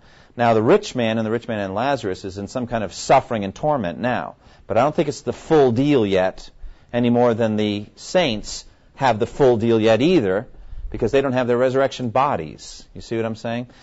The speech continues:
Now, you see cartoons and depictions of the devil down there, and he kind of lives in hell.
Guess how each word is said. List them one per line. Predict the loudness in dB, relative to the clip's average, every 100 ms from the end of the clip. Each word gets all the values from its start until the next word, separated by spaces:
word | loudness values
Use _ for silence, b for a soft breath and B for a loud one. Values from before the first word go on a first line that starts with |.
| B B
Now, | -2
you | 0 -2
see | -4 -6
cartoons | 2 2 4 2 2 2 -2
and | -4 -4
depictions | -8 -2 -2 -2 -4 -4 -2
of | -4
the |
devil | 2 2 2
down | -2 -2
there, | -2
and | -4
he | -4
kind | -4 -4
of |
lives | -6 0 2 2 0 -8 -12
in | -8
hell. | -4 -4 -6